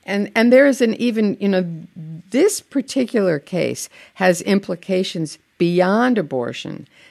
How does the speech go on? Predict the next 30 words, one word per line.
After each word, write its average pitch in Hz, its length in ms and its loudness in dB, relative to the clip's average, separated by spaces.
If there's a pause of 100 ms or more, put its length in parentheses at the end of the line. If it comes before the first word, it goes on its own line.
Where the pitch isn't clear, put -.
(140)
and 151 220 -2
beyond 151 600 0
Roe. 185 600 -4 (360)
Because 196 360 0
if 185 220 -2
this 196 380 0
system 220 720 -2
of 147 160 -2
attacking 196 800 -4
a 143 100 -6
state - 360 -2
law 143 460 -2 (480)
by 151 600 0 (400)
private 185 420 -2
citizens - 760 -4 (220)
is 185 160 0
okay 170 440 -2
for 160 240 -2
abortion, 180 680 -4 (420)
is 254 160 4
it 302 100 2
okay 254 540 2
for 196 500 0
New 175 160 0
York 165 380 2
to 208 120 -6
do 160 160 -4
the 147 120 -6
same 151 340 -2
thing 143 460 -4